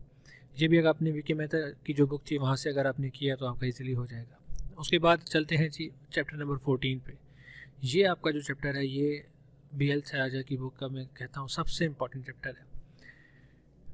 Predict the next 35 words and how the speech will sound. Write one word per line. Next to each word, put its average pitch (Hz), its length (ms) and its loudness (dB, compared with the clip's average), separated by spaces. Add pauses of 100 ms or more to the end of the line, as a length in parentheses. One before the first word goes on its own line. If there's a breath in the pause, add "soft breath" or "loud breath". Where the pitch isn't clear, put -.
पीएफ़ 160 300 4
का 165 100 0
test 151 220 0
मैंने 151 200 6
दिया, 143 240 10 (840)
पीएफ़ 151 320 6
का 139 100 6
जो 135 360 4
short 135 240 4
service 131 200 2
commission 139 240 -2
का - 100 -10
टेस्ट - 160 -12
था - 220 -20
उसमें 151 320 4
भी 151 100 10
ये 151 140 8
आया, 135 220 6 (540)
ठीक 143 140 -10
है। 143 100 -6 (400 soft breath)
Navy 135 220 4
का 147 80 0
test 143 240 -4
मैंने 139 160 -4
दिया, 135 200 0
Navy 131 220 -2
के 139 80 0
test 135 180 -6
में 135 100 -6
भी 131 100 -2
आया, 123 260 -6 (280)
ठीक 143 160 -10
है। 143 80 -4
उसके 139 200 -6
अलावा 139 260 -4